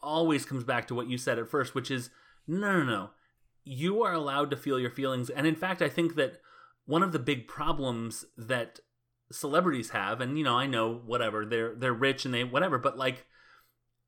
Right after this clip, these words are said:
I think what we talk about, in fact, on Thanks for the Lyrics often is you're famous, so now it feels like you should be just shut up and be grateful that you have all this money and all these fans. That doesn't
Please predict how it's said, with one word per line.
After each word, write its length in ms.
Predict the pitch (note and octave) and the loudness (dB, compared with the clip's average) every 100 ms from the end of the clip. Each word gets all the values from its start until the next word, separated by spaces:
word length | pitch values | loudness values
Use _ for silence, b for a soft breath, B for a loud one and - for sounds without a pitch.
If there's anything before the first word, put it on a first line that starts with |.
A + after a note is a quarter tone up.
| _ - | _ -10
I 60 | C3 | -4
think 240 | F#3 F3+ | 0 2
what 80 | F3 | 2
we 60 | E3 | 2
talk 260 | D#3+ D3+ D#3 | 2 -2 4
about, 340 | C3+ C3 - | 4 4 -4
in 160 | F#3+ C#3 | -6 -2
fact, 260 | C3+ B2+ C3 | -2 0 0
on 260 | A#2+ A2+ | 0 -2
Thanks 200 | C3+ B2 | -2 -2
for 80 | B2 | -2
the 60 | B2 | 2
Lyrics 520 | A3 C#3+ B2+ - - | 4 4 0 -4 -6
often 360 | A#2+ A2+ C3+ C3 | -2 -2 -2 -4
is 480 | B2+ B2+ B2+ B2 - b b b b _ _ _ _ _ | -4 -4 -4 -4 -10 b b b b _ _ _ _ _
you're 240 | C#3 D3+ D3 | 2 4 4
famous, 600 | F3 F#3+ D#3 B2+ - - _ _ - | 2 4 4 2 -2 -10 _ _ -14
so 160 | - D3+ | -4 0
now 240 | C#3+ D3+ | 2 2
it 80 | B2+ | 0
feels 280 | D3+ C#3 B2+ | 0 0 2
like 260 | C3 B2+ | -2 -2
you 100 | C3 | -4
should 300 | C3 - A#2+ | -4 -4 -4
be 340 | B2+ B2+ B2 - | -2 -2 -2 -6
just 240 | B2 B2 - _ | -4 -6 -8 _
shut 240 | - D3 C3 | 0 4 4
up 120 | A#2+ | 4
and 100 | A#2 | -2
be 80 | A#2+ | -2
grateful 580 | B2 B2+ B2+ B2 A2+ G#2+ | 2 2 2 0 2 0
that 120 | A#2 | -4
you 120 | A#2 | -2
have 180 | A#2+ A2+ | 0 2
all 80 | A2 | 0
this 140 | G#2+ | 0
money 240 | B2 A#2 G#2+ | 0 0 0
and 80 | G#2+ | -4
all 80 | |
these 200 | G#2 G#2 | -4 -6
fans. 360 | - C#3+ A2+ - B B B - | -4 -4 -4 -6 B B B -6
That 100 | F#3+ | 0
doesn't 280 | D#3+ C3 | 0 -2